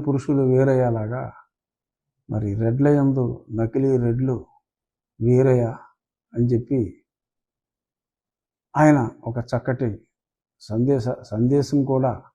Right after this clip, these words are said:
ఇచ్చారు. పడుకున్న నాగుల్ని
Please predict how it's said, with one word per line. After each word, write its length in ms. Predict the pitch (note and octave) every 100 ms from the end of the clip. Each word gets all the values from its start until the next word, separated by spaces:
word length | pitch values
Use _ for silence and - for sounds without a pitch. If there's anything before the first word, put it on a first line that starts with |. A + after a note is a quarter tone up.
| _ _ _ _ _ -
ఇచ్చారు. 420 | A#2 - C#3 C3 - _ _ _ _ _ _ _ _ _ _ _ _ _ _ _ _ _ _ _ C3+
పడుకున్న 440 | D3 E3 D#3 D3+ - - _ _ _ _ _ _ _ _ _ _ A#2+
నాగుల్ని 500 | B2+ C#3+ D3 C#3+ B2